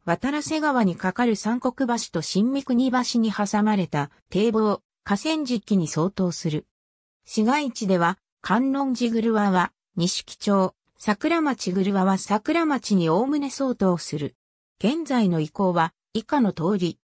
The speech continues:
その他にも、追手門、船戸門、桜門跡地に、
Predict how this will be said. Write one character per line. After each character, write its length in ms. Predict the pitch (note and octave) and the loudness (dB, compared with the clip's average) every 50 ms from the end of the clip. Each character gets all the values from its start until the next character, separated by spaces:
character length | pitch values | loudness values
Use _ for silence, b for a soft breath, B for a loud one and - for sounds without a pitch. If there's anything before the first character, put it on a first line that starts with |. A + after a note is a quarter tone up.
| _ _ _ _ _ _ _ | _ _ _ _ _ _ _
そ 180 | - - A3 A3+ | -6 -2 0 0
の 120 | C4+ D4+ | 0 0
他 140 | - D#4+ C#4+ | 0 2 2
に 120 | A#3+ G#3+ | 4 4
も、 220 | G3 F3 E3 - - _ _ _ | 4 2 0 -2 -6 _ _ _
追 120 | - E3+ F#3 | -2 -2 -2
手 260 | - _ - C4+ C#4 | -4 _ -2 0 2
門、 320 | A#3+ G#3 E3+ D3+ C#3 - - _ _ _ _ | 4 4 4 2 0 -4 -8 _ _ _ _
船 400 | _ - - F#3+ F#3+ G3+ A#3+ B3+ | _ -6 0 2 4 4 4 4
戸 140 | - C4 A#3+ | 2 2 2
門、 260 | G#3+ A3 G#3+ F3 E3+ - _ _ _ _ | 2 2 2 0 -2 -6 _ _ _ _
桜 460 | - - G3 G3 - C4 C#4+ D4 C#4 | -6 -4 -4 -4 -2 -2 -2 0 0
門 160 | C4 C4 B3+ | 0 -2 -2
跡 280 | B3+ B3+ C4+ B3+ - - | 0 -2 -2 -2 -4 -8
地 200 | - - - G3+ | -6 0 2 2
に、 200 | F3+ E3 F3 - | 2 2 0 -4